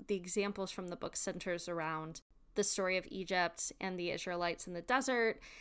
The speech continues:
um, and that whole world. He literally says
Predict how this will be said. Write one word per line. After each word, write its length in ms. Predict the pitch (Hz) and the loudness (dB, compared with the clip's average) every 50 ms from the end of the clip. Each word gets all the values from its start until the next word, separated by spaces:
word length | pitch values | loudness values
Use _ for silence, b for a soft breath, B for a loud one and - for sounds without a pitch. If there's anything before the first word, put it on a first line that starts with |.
| B B B B B | B B B B B
um, 360 | - 208 208 202 196 185 - - | 6 8 10 10 8 6 4 2
and 160 | - 202 190 | 2 4 6
that 220 | 185 180 175 - - | 8 8 6 6 2
whole 500 | - 196 190 185 180 175 175 180 180 - - _ _ - | 0 0 2 2 4 4 4 2 0 -2 -10 _ _ -6
world. 360 | - - - - - - - - - _ _ _ _ _ _ _ _ | -4 -4 -4 -6 -8 -10 -12 -16 -20 _ _ _ _ _ _ _ _
He 300 | - - - 294 302 311 | -12 -2 0 2 2 2
literally 640 | 277 262 262 254 320 359 453 508 508 480 466 392 320 | 2 0 0 2 4 6 6 6 8 8 8 6 6
says 840 | - - - - 196 180 180 202 226 247 269 285 285 285 - - - | 6 4 6 6 8 8 8 8 6 4 2 2 0 -2 -2 -4 -6